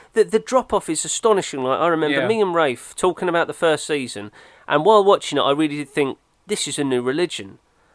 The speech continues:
Speaker 2: Yeah.
Speaker 1: The first season of True Detective, a little bit like Mad Men at its best, was the kind of thing that if you start reading about it late at night,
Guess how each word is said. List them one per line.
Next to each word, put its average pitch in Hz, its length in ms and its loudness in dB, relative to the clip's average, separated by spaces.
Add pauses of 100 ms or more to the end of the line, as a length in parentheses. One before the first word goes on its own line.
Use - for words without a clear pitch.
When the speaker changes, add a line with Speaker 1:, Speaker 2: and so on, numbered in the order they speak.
(220)
Speaker 2:
Yeah. 135 300 -4 (300)
Speaker 1:
The 143 100 -14
first 185 260 0
season 165 220 -4
of 143 80 -4
True 165 160 -4
Detective, 139 480 -8
a - 20 -10
little 139 180 -4
bit 147 140 -4
like 135 160 -2
Mad 143 320 -2
Men 107 240 -8
at 120 140 -6
its - 160 -16
best, 131 320 -6
was 131 120 -10
the 139 80 -10
kind 180 280 -2
of 156 80 -12
thing 160 180 -4
that 131 80 -6
if - 120 -14
you 175 60 -12
start 185 300 0
reading 147 400 -8
about 107 360 -8
it 117 100 -8
late 131 240 -2
at 135 120 -8
night, 104 320 -4